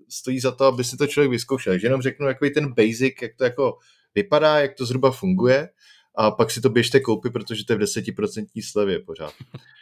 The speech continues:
A to je, že to je teda visual novel, ale není to taková ta, jako, že bys tam viděl prostě jeden obrázek, pak kliknul a ukázal se nový obrázek, mají udělaný krásný jako animovaný efekty a tak, vypadá to fakt hrozně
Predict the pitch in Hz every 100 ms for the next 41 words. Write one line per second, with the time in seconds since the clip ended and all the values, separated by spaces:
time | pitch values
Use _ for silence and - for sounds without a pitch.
0 | _ - 107 110 107 139 139 147 170 160
1 | 170 139 107 143 175 170 175 175 - 135
2 | 139 139 135 143 151 143 147 135 143 127
3 | 131 123 143 123 120 123 120 127 113 120
4 | 104 95 113 110 120 120 110 113 104 98
5 | 110 107 101 104 110 - 92 95 101 120
6 | 110 117 - 107 95 107 104 98 101 95
7 | - 101 101 98 92 95 104 98 90 -
8 | 110 - 110 90 110 - 95 101 95 98
9 | 95 95 98 85